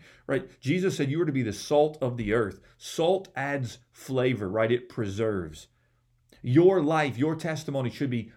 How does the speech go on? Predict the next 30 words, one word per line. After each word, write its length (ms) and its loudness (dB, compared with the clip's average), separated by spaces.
flavorable. 1000 -2
It 160 0
should 160 6
exalt 800 0
Jesus 480 -6
Christ. 360 -4
Your 260 4
transformed 720 -2
life, 320 0
Jesus 400 -4
Christ 360 -2
working 520 2
through 280 0
you, 140 0
you're 200 0
walking 580 0
with 160 -2
him 240 -4
in 120 -6
holiness 600 0
and 220 -8
godliness, 600 -2
should, 360 0
should 340 -2
be 420 0
used 400 -2
by 160 4
others, 480 2
right? 320 -2
To, 260 2